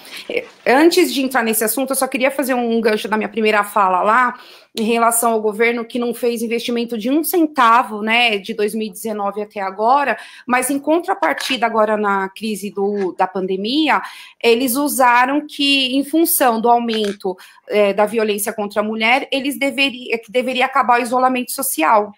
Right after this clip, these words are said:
né? Então, assim, eles não fazem nada de investimento, mas em contrapartida, pra justificar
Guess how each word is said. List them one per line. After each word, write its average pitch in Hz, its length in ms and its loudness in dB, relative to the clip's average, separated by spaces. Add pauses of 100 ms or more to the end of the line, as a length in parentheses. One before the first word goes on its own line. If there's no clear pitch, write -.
(120)
né? 208 220 -2
Então, 226 220 -2
assim, 240 220 -2
eles 220 220 -4
não 277 160 2
fazem 277 380 0
nada 240 300 0
de 240 120 -10
investimento, 240 800 -6
mas 294 180 0
em 277 100 -2
contrapartida, 269 800 0
pra 262 220 2
justificar 269 800 0